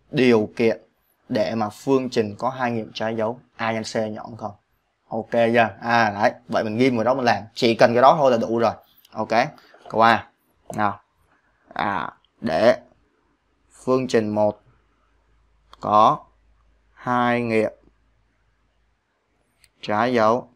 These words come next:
thì sao? Thì, thì con A nhân C phải nhỏ hơn không. Ok, bây giờ ráp vô. A là bao nhiêu vậy? A của mình là trừ một nè.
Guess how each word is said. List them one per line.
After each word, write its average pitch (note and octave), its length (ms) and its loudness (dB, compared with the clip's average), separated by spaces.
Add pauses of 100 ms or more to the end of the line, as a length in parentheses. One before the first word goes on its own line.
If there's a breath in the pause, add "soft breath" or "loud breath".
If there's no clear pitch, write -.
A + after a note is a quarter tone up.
(800)
thì G2+ 220 -4
sao? G#2+ 400 0 (880)
Thì, G#2+ 280 0 (1900)
thì A2 240 2
con A#2 420 2 (520)
A A2+ 360 0
nhân A2+ 240 -2
C - 180 -8 (640)
phải F#2+ 240 -10
nhỏ F2 240 -8
hơn A2 120 -12
không. G#2+ 240 -2 (360)
Ok, A2+ 200 -6 (300)
bây A2 160 -6
giờ G2+ 100 -4
ráp A2+ 200 0
vô. A#2+ 180 0 (140)
A C3 180 0
là C3 80 4
bao C3+ 100 -2
nhiêu C#3 160 0
vậy? B2 160 4 (640 soft breath)
A C#3 220 4
của B2+ 60 0
mình A#2 120 2
là A#2 60 0
trừ A#2 160 0
một A2+ 200 0
nè. A2+ 100 -4